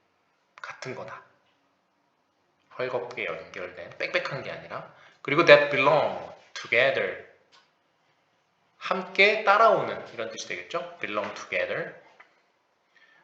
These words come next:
그럼 여러분들 이제 가끔 나오는 owing to가 나왔습니다. due to와 같은 의미입니다. due to. 때문에입니다. 그래서 family resemblance 가 말 그대로 패밀리예요.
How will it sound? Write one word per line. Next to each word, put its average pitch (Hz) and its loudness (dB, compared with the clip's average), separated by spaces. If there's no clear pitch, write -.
그럼 139 0
여러분들 170 6
이제 135 -4
가끔 - -6
나오는 139 2
owing 147 -4
to가 139 -4
나왔습니다. 104 -8
due 139 -10
to와 135 -6
같은 - -12
의미입니다. 101 -20
due 107 -18
to. - -18
때문에입니다. 165 -2
그래서 147 -6
family 226 6
resemblance 156 2
가 123 -2
말 110 -2
그대로 160 -6
패밀리예요. 196 -2